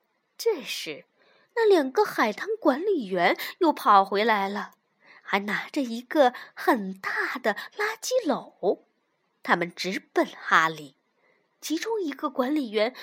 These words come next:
对人群说：“大家快让开！”另一个说：“我们要捉住他，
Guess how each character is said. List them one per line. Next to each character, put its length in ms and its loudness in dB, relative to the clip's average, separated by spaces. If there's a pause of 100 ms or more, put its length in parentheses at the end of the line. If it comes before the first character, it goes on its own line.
(120)
对 160 4
人 200 2
群 240 -4
说 340 0 (520)
：“大 160 -4
家 180 -6
快 160 8
让 320 12
开！” 380 12 (800)
另 240 2
一 20 -4
个 200 -6
说 320 -2 (1040)
：“我 280 -4
们 220 -16
要 260 -4 (120)
捉 280 0
住 360 -8
他， 480 -10